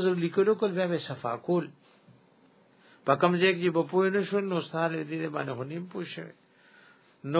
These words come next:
بس دې هغه یو ځل لیکل نه کوي، یا به په لرګي راغستو کې. ا صفایي خو ډېره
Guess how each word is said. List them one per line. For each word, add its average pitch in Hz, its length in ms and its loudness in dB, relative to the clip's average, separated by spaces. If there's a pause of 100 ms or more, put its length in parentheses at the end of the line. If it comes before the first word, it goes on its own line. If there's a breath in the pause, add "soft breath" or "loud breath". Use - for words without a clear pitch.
(100)
بس 202 220 8
دې 220 140 6
هغه 208 120 4 (100)
یو 220 160 6
ځل 247 120 4 (140)
لیکل 190 240 2 (120)
نه 180 100 2
کوي، 175 180 4
یا 202 140 8
به 208 80 4 (220)
په 196 140 4
لرګي 180 360 2
راغستو 170 480 2 (120)
کې. 139 140 -2 (880 soft breath)
ا - 20 8 (140)
صفایي 160 500 6 (100)
خو 180 80 -4 (120)
ډېره 202 480 -10